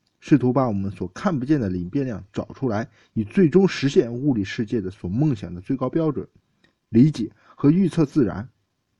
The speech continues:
他那锐意进取的精神固然是可敬的，但正如我们已经看到的那样，在现实中遭受到严重的困难和阻挠，不得不为此放弃许多东西。相比隐变量那勇敢的冲锋、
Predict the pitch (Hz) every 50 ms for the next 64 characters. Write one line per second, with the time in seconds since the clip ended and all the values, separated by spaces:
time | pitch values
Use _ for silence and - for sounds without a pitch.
0 | _ _ _ _ _ _ _ _ _ _ _ _ _ _ _ _ _ - - 139
1 | 139 135 123 120 135 160 156 143 135 - - 196 180 151 - - 95 98 - 156
2 | 165 156 151 143 151 160 - - - 214 185 135 117 123 143 160 - - - 92
3 | 85 - 135 123 101 - - _ _ _ _ _ _ - 123 113 - 123 117 113
4 | 113 107 98 95 95 92 95 92 90 - 117 110 - - 190 170 143 120 101 95
5 | 104 110 101 98 98 95 92 - _ _ _ _ _ _ _ _ _ - 123 117
6 | - - 156 123 107 110 101 123 127 131 127 - 139 131 131 139 131 107 95 90
7 | 92 85 90 95 104 123 156 170 147 110 95 - - 139 113 95 90 90 98 98
8 | 98 - 87 82 80 73 80 95 - - - _ _ _ _ _ - 131 117 117
9 | 110 110 117 117 120 117 104 104 - - - - - - 123 110 95 - 117 -
10 | - - 90 80 110 120 131 127 123 131 127 - - - _ _ _ _ _ _
11 | _ _ _ _ _ _ _ - - 247 240 233 226 202 147 113 104 110 147 156
12 | 156 160 135 - - _ _ _ _ _ _ - 143 143 139 120 110 123 151 185
13 | 185 131 104 101 - - 156 156 - 180 180 202